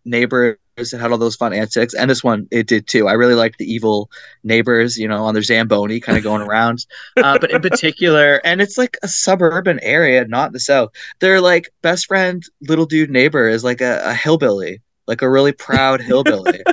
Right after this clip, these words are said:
Speaker 1: And he
Speaker 2: Yeah.
Speaker 1: was funny. He was, like, it was genuinely
Speaker 2: <sighs>
Speaker 1: funny, you know? It, it, that kind of comedy can be a bit out of place or over the top, but it, it was funny. It was just a, an interesting friend that they had.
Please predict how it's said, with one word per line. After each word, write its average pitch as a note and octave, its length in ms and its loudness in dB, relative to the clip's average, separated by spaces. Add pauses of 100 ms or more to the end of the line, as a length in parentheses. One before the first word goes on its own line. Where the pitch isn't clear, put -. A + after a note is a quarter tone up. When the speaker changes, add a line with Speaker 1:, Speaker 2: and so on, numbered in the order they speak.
(160)
Speaker 1:
And F#4+ 240 4
he F3+ 120 4
Speaker 2:
Yeah. F#3 80 4
Speaker 1:
was F3+ 100 -4
funny. D#3+ 400 0
He D3 100 2
was, E3+ 160 2
like, E3 220 0
it E3 140 2
was E3 160 0
genuinely D#3 420 0
Speaker 2:
<sighs> B2 60 -12
Speaker 1:
funny, B2+ 260 -6
you A2+ 100 -6
know? B2+ 200 0
It, C3+ 160 -2
it, C#3 140 -4
that D#3 160 0
kind E3 200 -2
of D3+ 140 -6 (460)
comedy C3+ 260 -4
can B2+ 140 -12
be C3 100 -4
a B2+ 40 -6
bit A#2+ 220 -2 (340)
out B2+ 120 -2
of B2 60 -8
place B2 320 -2
or A#2+ 120 -2
over A#2+ 100 -8
the A2+ 80 -8
top, G#2+ 360 -4 (180)
but C#3 100 -2
it, B2 120 -2
it C#3 120 -4
was C#3 140 -6
funny. F#2+ 300 -6
It A2+ 60 -6
was A#2+ 140 -4
just - 240 -12
a, G#2+ 180 -2 (460)
an G#2+ 120 -6
interesting B2 500 -6
friend G#2+ 240 -2
that G2+ 100 -12
they F#2 140 -8
had. - 280 -14